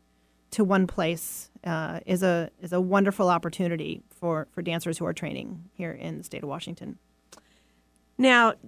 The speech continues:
Speaker 2: do you find that there are a lot of people who are classically trained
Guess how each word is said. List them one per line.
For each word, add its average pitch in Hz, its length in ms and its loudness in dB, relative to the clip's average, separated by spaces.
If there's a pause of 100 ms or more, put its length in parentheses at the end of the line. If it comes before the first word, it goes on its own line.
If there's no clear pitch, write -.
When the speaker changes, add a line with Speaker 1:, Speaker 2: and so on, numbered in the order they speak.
Speaker 2:
do 208 140 0
you 285 240 4
find 220 600 2
that 180 240 0
there 185 400 2
are 175 460 2
a 170 80 0
lot 180 280 2
of 247 100 -2
people 190 460 -2
who 175 120 -4
are 143 160 -2
classically 190 720 0
trained 165 800 0